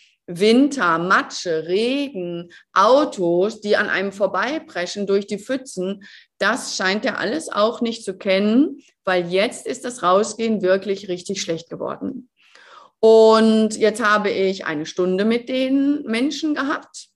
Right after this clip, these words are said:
Das ist der Bernd, dem gehört der Felix.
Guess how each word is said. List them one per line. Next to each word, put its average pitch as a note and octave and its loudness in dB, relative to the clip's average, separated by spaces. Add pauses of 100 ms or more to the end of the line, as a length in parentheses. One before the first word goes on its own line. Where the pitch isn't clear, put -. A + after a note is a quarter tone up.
(840)
Das G3 -6
ist G#3 -10
der F3+ 6
Bernd, F3 0
dem G#3 -4
gehört F3+ -2
der B3+ -4
Felix. C4 -4